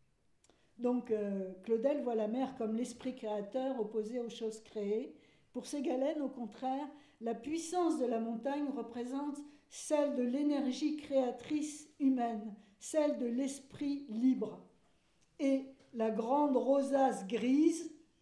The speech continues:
de Claudel est devenue la cuve d'ennui gris de plomb. Donc on voit que la référence est directe, mais aussi un peu cruelle dans la manière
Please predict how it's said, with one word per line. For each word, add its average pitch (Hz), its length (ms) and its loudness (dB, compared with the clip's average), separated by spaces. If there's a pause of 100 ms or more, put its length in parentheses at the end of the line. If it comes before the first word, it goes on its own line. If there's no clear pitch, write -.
(180)
de 208 520 4 (160)
Claudel 247 600 2
est 233 100 0
devenue 277 640 2 (280)
la 233 220 2
cuve 277 520 4
d'ennui 247 600 2
gris 269 320 -4
de 226 120 -2
plomb. 226 420 -4 (640)
Donc 254 240 6
on 247 100 4
voit 240 180 2
que 226 120 -2
la 233 120 2
référence 240 580 0
est 208 80 0
directe, 226 580 -2 (440)
mais 277 220 4
aussi 269 500 0
un 247 100 0
peu 330 200 -2
cruelle 277 600 4 (200)
dans 262 120 0
la 254 140 -2
manière 247 500 -2